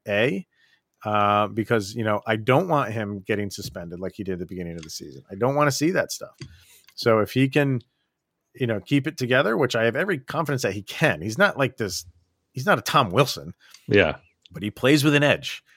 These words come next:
Speaker 1: And sometimes he goes over that edge. And, you know, I think the league is on notice if, you know, he keeps doing this. He's one of those guys that has a history. Um, so don't do that stuff.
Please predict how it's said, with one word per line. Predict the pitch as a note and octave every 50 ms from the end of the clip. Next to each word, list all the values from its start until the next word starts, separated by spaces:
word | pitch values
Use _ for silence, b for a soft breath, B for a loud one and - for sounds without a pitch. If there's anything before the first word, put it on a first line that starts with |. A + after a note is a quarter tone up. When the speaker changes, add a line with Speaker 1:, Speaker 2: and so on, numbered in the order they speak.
| b b b b b b b b
Speaker 1:
And | - G2 -
sometimes | - C3 B2+ B2 C3+ C3+ C3 C3 A#2+
he | B2
goes | A#2+ B2+ B2+ B2+ A#2
over | B2+ B2+ B2+ A#2+ B2
that | B2 A#2+ A#2
edge. | B2 G#2+ D#2+ C#2 C#2 - - - _
And, | G#2 G2 F#2+ F#2+ F#2 F2+ F2+ F2+ F2+ F2+ -
you | - G#2 F#2+
know, | F2+
I | F2+ F2
think | - C3 C3
the | A#2+ G#2+
league | G#2+ A#2+ B2 B2 A#2+
is | A#2+ G#2 A#2
on | A2+ G#2 G#2
notice | A2 A#2 A#2+ A#2 G#2+ G2 - - G#2
if, | F#2+ - - - -
you | G#2+ G2
know, | F#2+
he | F2 G2+ A#2
keeps | G#2+ - C3+ - -
doing | - C3+ C3 C3 B2+ A2+
this. | G2+ F#2+ F#2 - - - - b b b b b b b
He's | A#2 G#2+ G2+
one | A2+ B2+ B2+
of | B2
those | A#2+ A#2 G#2 G2+
guys | A2+ A2+ A2+ A2+ A2 F#2+ F#2
that | G2 F#2+ F#2 F#2 - _ _ _ _ _ _ _ _ _ _ _ _ _ _ _ _ _ _ _ -
has | - - A#2+ A#2 A#2 A#2+ G#2 A#2
a | B2 A#2
history. | A#2+ C3 B2 - - - F#2+ D2 - - _ B B B B B B B B B B B B B B
Um, | - A2+ G#2+ G#2 G2+ G2 G2 F#2+ F#2 F2+ F2+ E2+ - _ -
so | - - A#2 G#2 F#2+ F#2 F#2 F#2 F2+ - _ _ _ _ _ _ _ _ _ _ _ _ _ _ _ _ _ _ _ -
don't | - C3 C#3+ C#3+
do | D3 D3
that | C#3+ C#3 C#3 C3+
stuff. | - D3+ C#3 C3+ C3 -